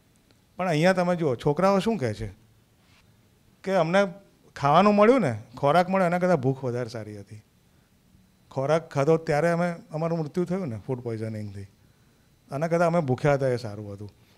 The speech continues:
એટલે કેટલી સ્ટાર્ક એની એ છે આખી, એનો કોન્ટ્રાસ્ટ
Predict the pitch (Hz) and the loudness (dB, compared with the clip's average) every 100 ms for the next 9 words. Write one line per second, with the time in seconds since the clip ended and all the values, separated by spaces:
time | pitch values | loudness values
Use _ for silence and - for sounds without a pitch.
0 | - 180 208 190 240 277 254 - 165 208 | -8 -6 -2 -2 0 0 0 4 6 6
1 | 214 - - 165 185 170 151 156 127 113 | 2 -8 -12 -8 -4 -4 -2 -4 -4 -8
2 | - 110 113 143 123 131 123 135 139 165 | -10 -12 -10 -10 -8 -8 -4 -4 2 0
3 | 117 - | 0 -12